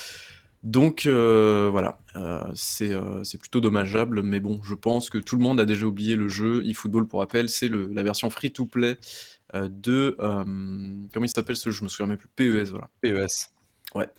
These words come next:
Speaker 1: c'est un petit peu, euh, un petit peu le bordel à ce niveau-là, et en vrai, euh, vu la gueule du jeu et ce qui s'est déjà pris dans les dents, ça risque d'être compliqué pour lui de se refaire une, euh, une, une, euh, comment dire,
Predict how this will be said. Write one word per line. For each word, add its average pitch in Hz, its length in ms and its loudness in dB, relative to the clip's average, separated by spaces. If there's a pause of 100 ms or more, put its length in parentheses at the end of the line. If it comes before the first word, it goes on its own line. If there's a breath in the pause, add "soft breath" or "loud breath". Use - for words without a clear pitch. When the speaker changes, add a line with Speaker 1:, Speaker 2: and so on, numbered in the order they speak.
Speaker 1:
c'est - 220 -10
un 95 80 -4
petit 110 200 -6
peu, 120 340 2
euh, - 20 -2 (760 soft breath)
un 113 140 2
petit 113 160 -4
peu 147 120 0
le 139 80 2
bordel 131 300 6
à 135 60 4
ce 123 120 -4
niveau-là, 120 400 4
et 127 60 0
en 110 100 2
vrai, 110 220 2
euh, 110 260 2
vu 104 200 -6
la 123 140 2
gueule 120 240 4
du 117 160 -2
jeu 127 420 -2
et 107 80 -4
ce - 160 -4
qui - 100 -8
s'est 113 200 0
déjà 120 340 2
pris 123 200 -2
dans 113 120 2
les 113 120 4
dents, 117 240 0 (600 soft breath)
ça - 160 2
risque 117 200 0
d'être 117 160 2
compliqué 123 320 0
pour 120 140 -2
lui 120 80 -2
de 120 60 -8
se - 100 0
refaire 113 420 2
une, 110 120 0
euh, 101 440 -2
une, 101 500 -6
une, 104 200 -6
euh, 98 280 -14
comment 101 140 -14
dire, - 160 -14